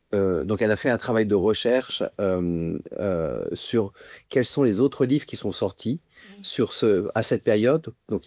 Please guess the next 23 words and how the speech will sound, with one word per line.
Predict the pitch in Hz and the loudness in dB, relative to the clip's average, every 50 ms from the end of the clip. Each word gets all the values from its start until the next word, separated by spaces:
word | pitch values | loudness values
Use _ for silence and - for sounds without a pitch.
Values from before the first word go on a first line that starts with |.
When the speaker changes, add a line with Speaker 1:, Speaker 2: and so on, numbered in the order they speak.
| - - | -8 -4
Speaker 1:
il | 87 | -2
y | 95 | 0
a | 98 | 0
aussi | 95 - - | 0 0 2
un | 113 98 104 113 123 | 2 4 4 4 4
autre | 127 143 139 - 123 | 4 2 2 0 0
Américain, | 117 113 104 107 104 - - 123 | 0 2 2 0 0 0 0 0
mais | 123 113 92 85 | 2 2 0 0
qui | - - | -2 -2
était | 98 85 - 98 | -4 -2 0 -2
lui, | 92 90 95 101 104 113 | -2 -2 -2 -4 -4 -6
qui | - - - - - - - - | -8 -14 -20 -20 -20 -12 -8 -6
s'appelle | 104 - 98 95 95 | -4 0 0 0 0
Willis | 98 101 104 110 107 95 - | 0 0 0 0 0 -2 -2
Bell, | 87 95 104 110 110 104 | 0 2 2 2 2 2
dont | 98 98 | 2 2
l'archive | 104 110 107 - - 143 127 | 4 2 2 0 -2 -2 0
est | 123 - | -2 -2
toujours | - - 107 110 117 107 | -2 -4 -4 -4 -2 -2
restée | 107 - - 113 104 | -2 -2 0 0 0
au | 95 | 0
Ghana, | 87 92 87 90 101 104 - _ _ _ - - - - _ _ _ _ _ - - | 2 0 0 0 -2 -4 -4 _ _ _ -20 -20 -20 -20 _ _ _ _ _ -2 0
euh, | 135 123 117 113 110 110 107 | 2 4 4 6 4 4 4